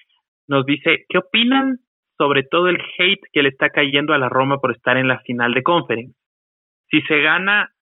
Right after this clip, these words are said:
es malo porque es una copa que no vale nada, entre comillas,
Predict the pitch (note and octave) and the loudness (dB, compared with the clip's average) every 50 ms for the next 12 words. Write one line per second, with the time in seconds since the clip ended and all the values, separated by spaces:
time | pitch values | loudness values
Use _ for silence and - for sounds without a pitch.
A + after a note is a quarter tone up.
0 | _ _ _ _ _ _ _ _ _ _ _ _ _ _ - - C#3+ C#3 C3+ D3 | _ _ _ _ _ _ _ _ _ _ _ _ _ _ -8 -6 -6 -6 -2 -2
1 | D#3 D#3+ E3+ F#3 F#3 F3+ - - C#3 B2 A#2+ - - A#2+ A#2 A#2 A#2+ A#2 B2+ C3 | 0 0 2 0 -2 -2 -2 -4 -4 -4 -4 -4 -4 -2 0 0 0 -2 -2 -2
2 | C3 B2+ B2+ - C#3 C3+ C3 - C#3+ C#3 - A#2+ A2+ A2+ A2+ A#2+ B2 B2+ C#3 D3+ | -2 -2 -2 -2 -2 -2 0 -2 -4 -4 -4 -4 -2 0 0 2 2 2 2 2
3 | D#3+ D#3+ D#3+ D#3+ D#3+ E3 _ _ _ _ _ B2+ A#2+ - G#2 - - G#2 G#2+ A2 | 0 0 2 0 -2 -2 _ _ _ _ _ -18 -12 -10 -10 -10 -10 -8 -8 -8
4 | A2+ - F2 F2 | -4 -2 -4 -4